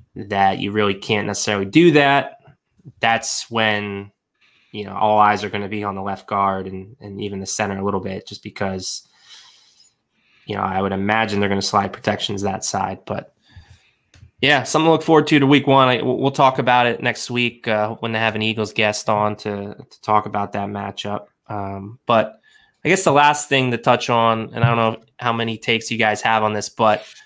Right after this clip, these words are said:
was really amped and excited, uh, to see this On the Rise video series, uh, debut on Monday. Uh, I think, Alex, it was me and you, we recorded a show together, uh, about a month or so ago, and we talked about how,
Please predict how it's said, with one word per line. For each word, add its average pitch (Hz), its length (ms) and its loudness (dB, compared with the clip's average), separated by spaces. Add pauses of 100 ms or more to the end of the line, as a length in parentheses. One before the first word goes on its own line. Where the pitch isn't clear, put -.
(340)
was 120 180 0
really 160 460 6
amped 139 340 0
and 120 80 0
excited, 120 600 0 (240)
uh, 107 300 0
to 107 120 -16
see 120 240 -4
this 113 320 -4
On 117 200 -2
the 110 80 -2
Rise 110 300 2
video 107 300 0
series, 107 760 -2
uh, 107 220 -6
debut 107 640 -4
on 104 140 -6
Monday. 104 640 -4 (720)
Uh, 104 480 -2
I 110 100 -4
think, 131 340 -2
Alex, 117 300 2
it 120 40 -2
was 110 120 -4
me 131 180 4
and 113 120 2
you, 117 400 2 (100)
we 120 120 -2
recorded 110 460 2
a 98 40 -4
show 107 240 0
together, 101 680 -4
uh, 101 200 -6
about 101 220 -10
a - 20 -8
month 101 200 -4
or 101 40 -8
so 104 200 -2
ago, 101 180 0
and 104 80 0
we 113 80 0
talked 117 340 2
about 101 220 2
how, 101 440 2